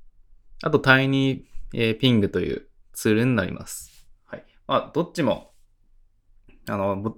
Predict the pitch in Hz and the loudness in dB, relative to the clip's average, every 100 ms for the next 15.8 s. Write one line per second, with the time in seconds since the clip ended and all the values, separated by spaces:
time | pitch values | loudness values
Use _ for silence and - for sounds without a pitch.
0 | - - 170 117 110 123 127 135 127 - | -8 -2 0 2 2 2 2 2 0 -4
1 | - - _ _ 104 101 110 127 110 104 | -10 -18 _ _ -6 -4 0 2 2 0
2 | 101 98 - 95 - - 120 127 131 131 | -2 -2 -4 -8 -10 -6 -2 0 2 0
3 | 131 123 107 101 92 104 95 107 101 98 | 0 2 2 2 -2 -2 -2 -4 -6 -6
4 | 95 92 92 - - - _ - - - | -6 -6 -8 -10 -16 -20 _ -20 -20 -20
5 | - - 160 170 175 208 202 131 117 127 | -20 -8 -4 -2 -2 -2 2 2 2 2
6 | 135 131 113 - - - _ _ _ - | 2 2 0 -8 -16 -20 _ _ _ -8
7 | 123 127 127 131 127 123 - _ _ _ | -6 -2 -2 -2 -4 -6 -10 _ _ _
8 | _ _ - 117 113 120 123 117 107 123 | _ _ -6 -2 0 -2 0 0 0 0
9 | 120 107 101 131 113 123 139 139 135 131 | 0 0 -2 -6 -2 2 4 4 0 0
10 | - 117 95 90 - - _ _ - 127 | 2 2 2 -4 -10 -20 _ _ -6 -2
11 | 110 98 95 92 - _ _ _ _ _ | -2 -2 -2 -2 -4 _ _ _ _ _
12 | _ _ _ - - - - - - _ | _ _ _ -20 -20 -20 -20 -20 -20 _
13 | - - - - - - - - - - | -20 -20 -20 -18 -16 -16 -18 -20 -20 -20
14 | - - 117 110 104 131 120 - 107 - | -20 -10 -2 -2 0 -2 -2 2 2 2
15 | 107 98 92 92 - - 90 - | -2 -2 -2 -4 -4 -2 -2 -4